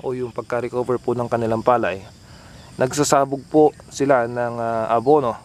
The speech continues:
na triple katorse o di kaya naman ay, ah, sixteen twenty.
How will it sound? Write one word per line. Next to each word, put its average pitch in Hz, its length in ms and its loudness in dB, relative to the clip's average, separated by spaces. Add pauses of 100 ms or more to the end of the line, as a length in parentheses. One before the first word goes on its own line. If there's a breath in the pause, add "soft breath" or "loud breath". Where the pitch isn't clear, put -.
(140)
na 113 560 -4
triple 147 320 -4
katorse 147 540 0
o 107 100 -2
di 123 160 -4
kaya 120 320 2
naman 117 320 0
ay, 110 320 -2 (480 loud breath)
ah, 101 80 0
sixteen - 480 0
twenty. 135 400 2